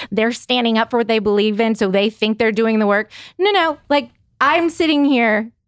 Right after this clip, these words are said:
and I am doing the work. And that felt like something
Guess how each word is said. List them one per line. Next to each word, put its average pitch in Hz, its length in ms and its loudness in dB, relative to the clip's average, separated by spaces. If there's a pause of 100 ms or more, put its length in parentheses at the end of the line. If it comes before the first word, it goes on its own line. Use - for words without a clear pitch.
and 226 160 0
I 214 140 2
am 226 180 0
doing 214 340 0
the 202 100 2
work. 196 440 -2 (160)
And 214 400 0 (180)
that 214 340 0
felt 180 640 -4 (440)
like 202 200 0
something 190 680 0